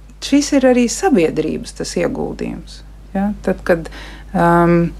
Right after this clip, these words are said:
blakus sēdētājs, kurš ir autoritāte, ja, nevis moralizē to, kas notiek, bet norāda uz to,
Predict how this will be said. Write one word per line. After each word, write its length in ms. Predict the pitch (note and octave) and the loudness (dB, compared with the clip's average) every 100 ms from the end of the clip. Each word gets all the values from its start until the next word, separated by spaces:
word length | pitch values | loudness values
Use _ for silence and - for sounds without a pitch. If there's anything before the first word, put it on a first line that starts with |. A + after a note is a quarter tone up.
| - - - - - - - - | -16 -18 -18 -18 -20 -20 -10 2
blakus 420 | F3+ D#3 - - | 2 2 -4 -8
sēdētājs, 840 | - E3 D3 C#3+ D3 - D3 C#3+ - | -2 2 4 2 0 0 0 0 -4
kurš 300 | - - - | -6 -4 -2
ir 140 | D3 | 2
autoritāte, 960 | D3 D3+ D3+ D3 C#3 - C#3+ C#3+ D3+ - | 4 2 0 -4 -4 -8 -8 -8 -8 -2
ja, 220 | D#3+ E3 | 0 2
nevis 720 | F3 E3+ F#3 F3+ E3+ - - - | 2 4 4 4 2 -2 -6 2
moralizē 800 | A3+ C4 D3 C3 C#3+ C#3 D3 - - - - - - - - | 4 4 2 -6 -8 -10 -14 -16 -20 -20 -20 -20 -20 -14 0
to, 180 | D#3 C#3 | 0 0
kas 240 | - - | -4 -2
notiek, 560 | D3+ C#3 - - - - - - - - - | 0 0 -4 -14 -14 -18 -20 -20 -20 -20 -6
bet 200 | F#3+ F#3+ | -2 2
norāda 540 | A#3 G3 E3 D3+ D3+ | 4 6 4 2 0
uz 80 | - | -6
to, 300 | - G#3 A#3 | 2 4 2